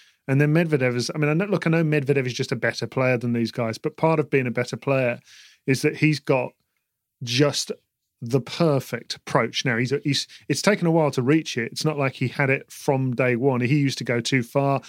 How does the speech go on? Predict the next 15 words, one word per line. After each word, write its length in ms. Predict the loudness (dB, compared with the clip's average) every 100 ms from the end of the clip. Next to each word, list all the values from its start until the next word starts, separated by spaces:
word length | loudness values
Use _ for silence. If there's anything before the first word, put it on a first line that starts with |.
| -16 -8
I 80 |
think 220 | -2 -2 0
he 60 |
used 260 | 0 0 -2
to 60 |
beat 260 | 0 0 0
himself. 460 | -4 0 2 2 0
He 80 |
occasionally 680 | -2 0 2 2 2 0 -2
still 320 | 0 2 2
does. 380 | 2 2 2 -2 -14 -20 _ 0
But 340 | 2 2 -4 -14 _
pretty 480 | -4 4 4 4 2
much 540 | 4 4 0 -4 -6
now, 480 | -2 0 0 -2 -6